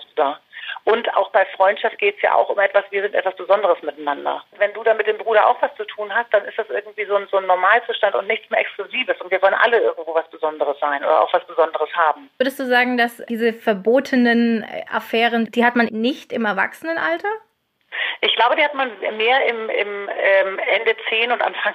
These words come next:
Speaker 1: zwanzig. Und wo jetzt häufig wirklich der Reiz kommt, zu sagen, hey, das darfst du nicht, also muss ich's ja extra machen, weil ich bestimme mein Leben selbst.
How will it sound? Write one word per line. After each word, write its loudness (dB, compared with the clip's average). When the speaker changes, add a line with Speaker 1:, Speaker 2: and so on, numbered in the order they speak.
Speaker 1:
zwanzig. 0
Und 0
wo 2
jetzt 2
häufig 0
wirklich -10
der 2
Reiz 2
kommt, -4
zu -14
sagen, 0
hey, -4
das -2
darfst 0
du -2
nicht, 0
also -2
muss -14
ich's -18
ja 0
extra -2
machen, -2
weil 4
ich -2
bestimme 2
mein 2
Leben -4
selbst. 2